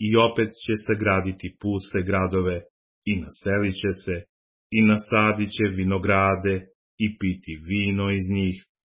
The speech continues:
i načinit će vrtove i jesti rod iz njih. I posadit ću ih u zemlji njihovoj i neće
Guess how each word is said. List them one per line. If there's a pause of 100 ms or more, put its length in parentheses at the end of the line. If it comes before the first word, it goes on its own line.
(240)
i
načinit
će
vrtove (560)
i (160)
jesti
rod (300)
iz (100)
njih. (1300)
I (120)
posadit
ću
ih (100)
u (160)
zemlji
njihovoj (420)
i
neće